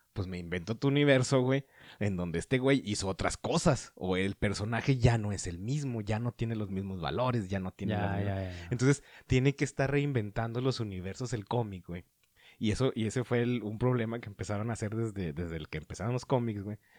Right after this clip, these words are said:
Speaker 1: Que reinventaban el personaje y la chingada, y luego ya se encontraba, dices, "Pues, ¿por qué este personaje es así si antes no era la chingada?". Entonces, la forma más fácil de decir que por, por qué pasó eso es que son universos diferentes. Entonces,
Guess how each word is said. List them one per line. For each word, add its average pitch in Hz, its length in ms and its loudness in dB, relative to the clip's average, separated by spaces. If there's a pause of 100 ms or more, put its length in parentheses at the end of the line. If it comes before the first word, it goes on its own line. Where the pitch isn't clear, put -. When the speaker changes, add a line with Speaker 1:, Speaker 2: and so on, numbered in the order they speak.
(260)
Speaker 1:
Que 95 120 -4
reinventaban 95 480 -2
el 117 80 -2
personaje 101 520 -2
y - 20 -6
la 110 80 -4
chingada, 135 400 -4
y 123 40 0
luego 104 240 0
ya 98 120 0
se 113 160 -2
encontraba, 90 440 -2
dices, 92 260 -8
"Pues, 95 240 -4
¿por - 160 -6
qué 113 200 0
este 120 200 2
personaje 110 500 -2
es 123 80 -2
así 135 320 0
si 120 140 -4
antes 104 240 -4
no 120 180 -4
era 131 180 2
la 113 80 0
chingada?". 123 300 -2
Entonces, 113 320 -2
la 101 180 0 (120)
forma 95 340 2
más 110 220 -2
fácil 113 360 2 (680)
de 92 180 -2
decir 82 280 -2
que - 160 -4
por, 82 240 -8
por 80 180 -8
qué - 140 -10
pasó 135 340 -2
eso 131 140 0
es 117 100 -4
que - 100 -8
son 90 300 -6
universos 87 540 -4
diferentes. 135 480 0
Entonces, 110 360 -4